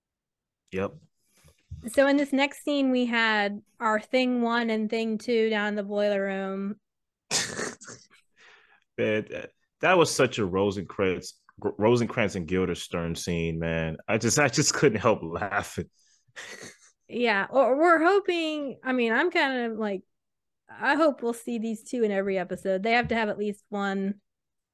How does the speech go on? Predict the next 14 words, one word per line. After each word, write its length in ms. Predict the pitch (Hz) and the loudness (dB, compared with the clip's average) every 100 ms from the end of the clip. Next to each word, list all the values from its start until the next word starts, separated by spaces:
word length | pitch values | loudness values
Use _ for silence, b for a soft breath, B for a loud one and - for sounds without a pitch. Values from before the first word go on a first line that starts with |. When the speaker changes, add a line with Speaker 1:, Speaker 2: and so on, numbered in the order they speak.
| _ _ _ _ _ - _ _ _ _ _ _ _ | _ _ _ _ _ -20 _ _ _ _ _ _ _
Speaker 2:
dumb, 560 | 214 220 208 208 208 208 - - 214 76 82 | 0 2 2 0 0 -4 -6 -18 -20 -18 -10
dumb 320 | 226 220 220 214 | -2 0 2 0
moment. 640 | 208 202 196 196 202 - _ - | 0 -2 -2 -4 -8 -14 _ -4
Um, 500 | 202 202 196 196 214 | -2 0 0 0 2
this 240 | 330 349 | 2 2
time, 340 | - 294 269 262 | -2 0 0 -2
one 100 | 262 | -2
of 60 | 254 | -2
them 140 | 247 | -2
is 100 | 233 | -2
wearing 240 | 233 226 | -2 -2
a 60 | 220 | -2
garlic 440 | 202 208 220 220 214 | 0 2 2 0 -2
necklace, 720 | 226 220 214 220 214 - - | -6 -6 -4 -2 -2 -4 -18